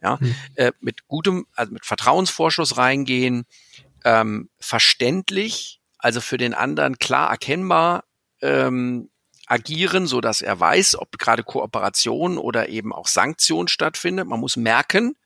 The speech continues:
Speaker 1: wenn man auf die Finger geklopft bekommt. Dann ganz entscheidend wichtig, gütig sein, das heißt, eine zweite Chance geben, nicht beleidigte Leberwurst machen, sagen, „So, jetzt ist vorbei, jetzt hast du mich, jetzt hast du mich ausgenutzt, jetzt will ich mit dir nichts mehr zu tun haben“, sondern zu sagen,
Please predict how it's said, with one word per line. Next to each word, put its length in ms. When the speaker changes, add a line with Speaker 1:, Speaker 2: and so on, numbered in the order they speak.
Speaker 1:
wenn 120
man 100
auf 100
die 120
Finger 280
geklopft 460
bekommt. 440
Dann 240
ganz 220
entscheidend 540
wichtig, 440
gütig 480
sein, 380
das 200
heißt, 240
eine 120
zweite 440
Chance 460
geben, 280
nicht 200
beleidigte 560
Leberwurst 600
machen, 280
sagen, 220
„So, 100
jetzt 240
ist 100
vorbei, 340
jetzt 200
hast 180
du 40
mich, 300
jetzt 240
hast 180
du 40
mich 160
ausgenutzt, 600
jetzt 400
will 120
ich 100
mit 140
dir 100
nichts 220
mehr 140
zu 120
tun 280
haben“, 240
sondern 340
zu 120
sagen, 340